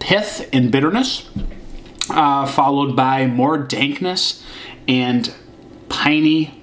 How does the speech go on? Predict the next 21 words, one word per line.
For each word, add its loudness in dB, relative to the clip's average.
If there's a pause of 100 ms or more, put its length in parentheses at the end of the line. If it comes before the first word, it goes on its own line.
bitterness 2
on 4
the 0
back 0
end, 4
guys. 0 (160)
Solid 2
West 2
Coast 0
beer, 4
kinda 2
what 0
you 2
expect -2
with -2
a 0
little 2 (140)
extra -2
oomph 4
of 0
dank. -2